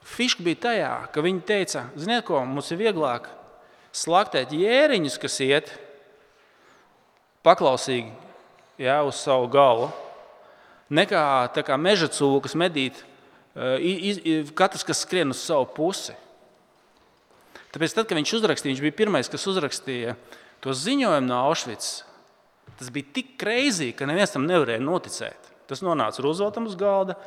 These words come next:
tas nonāca Churchillam uz galda, tas nonāca jūdu vadībai tajās, tur Budapeštā, visur tur, ja, šajās pilsētās. Un viņi nespēja tam noticēt, cik tas bija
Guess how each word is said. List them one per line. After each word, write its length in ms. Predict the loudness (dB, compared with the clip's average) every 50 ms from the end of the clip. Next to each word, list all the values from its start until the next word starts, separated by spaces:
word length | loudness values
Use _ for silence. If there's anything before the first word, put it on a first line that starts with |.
| -20 -20 -20 -20 -20
tas 120 | -14 -8 -6
nonāca 340 | -4 -2 -2 -4 -6 -6 -8
Churchillam 480 | 0 2 2 2 2 0 -2 -2 -2
uz 140 | -2 -2 -2 0
galda, 300 | 2 2 2 2 0 -2
tas 100 | -4 -4
nonāca 320 | -2 -2 -2 -4 -4 -4 -2
jūdu 400 | 0 4 4 4 4 4 2 2 2
vadībai 540 | 2 2 2 0 -2 -2 0 -2 -2 -2 -2 -4 -10 -18 -20 -20 -20 -10 -4
tajās, 380 | -2 0 0 0 -2 -4 -8 -16 -18 -20 -6 -4 -2
tur 80 | -2
Budapeštā, 920 | -2 0 0 2 4 4 2 2 4 2 2 4 2 0 -2 -2 -4 -4 -2 -2 0 0 0 0 0 -2 -4 -6 -8 -8 -6 -6
visur 340 | -6 -6 -6 -6 -8 -8 -10 -10
tur, 160 | -10 -6 0 2 2
ja, 80 | 2 2
šajās 320 | -2 -4 -4 -6 -6 -4
pilsētās. 720 | -4 -2 -2 -2 -2 -6 -8 -8 -10 -14 -14 -14 -18 -20 -20 -20 _ _ _ _ _ _ _ _ _ _ _ _ _ -8
Un 80 | -6 -4
viņi 160 | -4 -4 -4 -2
nespēja 420 | -2 -2 -2 -2 -2 -2 -2 -2 0
tam 140 | 0 2 2
noticēt, 560 | 4 2 2 0 -4 -8 -8 -6 -6 -8 -8 -8 -10
cik 160 | -8 -6 -6
tas 80 | -8 -8 -8
bija 180 | -10 -10 -10